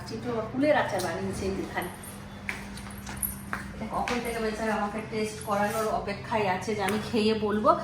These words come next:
যে এটা কেমন হয়েছে, কিন্তু এটা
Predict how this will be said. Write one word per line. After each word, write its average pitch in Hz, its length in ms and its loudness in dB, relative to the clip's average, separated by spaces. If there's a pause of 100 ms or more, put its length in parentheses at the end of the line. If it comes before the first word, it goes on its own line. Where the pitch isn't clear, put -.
(300)
যে 233 60 4
এটা 220 100 4
কেমন 220 400 4
হয়েছে, 190 640 0
কিন্তু 214 340 0 (440)
এটা 208 300 0